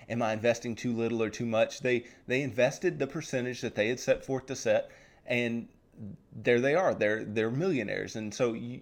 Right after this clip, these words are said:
you don't have to worry so much about, you know, the changes in the market and the changes in your income. Just set a percentage, and it's preset wealth building. You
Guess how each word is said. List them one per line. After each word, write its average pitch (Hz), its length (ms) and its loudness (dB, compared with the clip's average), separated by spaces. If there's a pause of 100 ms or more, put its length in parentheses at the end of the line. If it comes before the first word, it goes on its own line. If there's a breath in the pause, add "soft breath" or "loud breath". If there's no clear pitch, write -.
you 131 160 0
don't 160 180 -2
have 160 240 -2
to 135 100 -2
worry 120 400 -2
so 127 240 -6
much 123 540 -2 (400 soft breath)
about, 113 720 2 (420)
you 117 120 -4
know, 107 160 -8 (160)
the 117 140 2
changes 120 640 -2
in 117 60 -4
the 113 80 -2
market 110 420 0
and 107 120 -6
the 101 40 -4
changes 117 500 -6
in 117 100 -8
your 120 140 -4
income. 107 440 -2 (320 loud breath)
Just - 300 -6
set 113 180 4
a 139 60 -4
percentage, 131 640 -4
and 127 120 -4
it's 123 140 -10
preset 135 680 0
wealth 135 320 2
building. 98 400 -6
You 117 260 -2